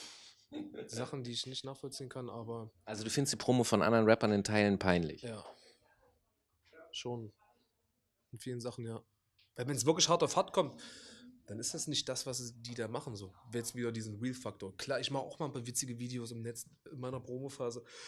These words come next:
Speaker 2: <clears throat> versuch die Leute irgendwie auf die Platte aufmerksam zu machen, aber ich würde von, es ist trotzdem nicht so, wie es manche andere versucht, irgendwie sich in den Mittelpunkt zu stellen und das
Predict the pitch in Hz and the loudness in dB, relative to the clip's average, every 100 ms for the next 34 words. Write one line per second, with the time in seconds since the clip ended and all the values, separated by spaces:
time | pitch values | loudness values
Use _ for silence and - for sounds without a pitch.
0 | - - - - - 214 160 131 131 - | -16 -16 -16 0 6 8 6 0 0 -2
1 | 131 127 127 123 117 - 120 123 - 117 | 0 0 0 -2 -4 -4 -8 -6 -6 -4
2 | 147 147 127 113 104 101 104 110 117 113 | -6 -6 -8 -6 -8 -8 -10 -12 -12 -12
3 | 120 113 101 - - - - - - 117 | -10 -10 -10 -10 -10 -10 -8 -8 -10 -12
4 | - 127 120 - 120 113 - - - - | -10 -8 -8 -6 -8 -10 -16 -20 -20 -20
5 | _ _ _ _ 120 113 - 113 113 110 | _ _ _ _ -12 -10 -8 -8 -10 -10
6 | 104 101 95 _ _ _ - 104 117 - | -12 -12 -16 _ _ _ -14 -14 -14 -12
7 | 113 110 110 113 110 107 101 _ - - | -12 -10 -6 -6 -6 -10 -12 _ -20 -20
8 | - - - 120 104 - 104 - - 101 | -20 -20 -16 -12 -10 -10 -10 -8 -8 -8
9 | 101 104 - | -8 -6 -8